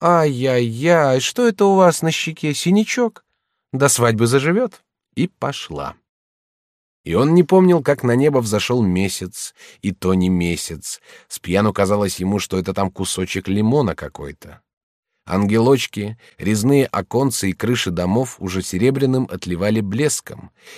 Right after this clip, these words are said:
и отливали блеском лужи, и густая роса уже налилась в конопляннике. С вёдрами красная баба издали проходила на пруд, черпала воду и уже шла обратно,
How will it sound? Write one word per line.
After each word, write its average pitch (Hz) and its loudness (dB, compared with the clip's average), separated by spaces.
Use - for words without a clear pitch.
и 92 -2
отливали 92 2
блеском 85 -2
лужи, 76 -6
и 104 -8
густая 123 2
роса 107 2
уже 104 0
налилась 95 2
в - -16
конопляннике. 95 0
С - -6
вёдрами 104 2
красная 95 0
баба 92 2
издали 107 2
проходила 92 -2
на 82 -6
пруд, 110 -8
черпала 117 2
воду 113 0
и - -6
уже 92 0
шла 98 -4
обратно, 87 -6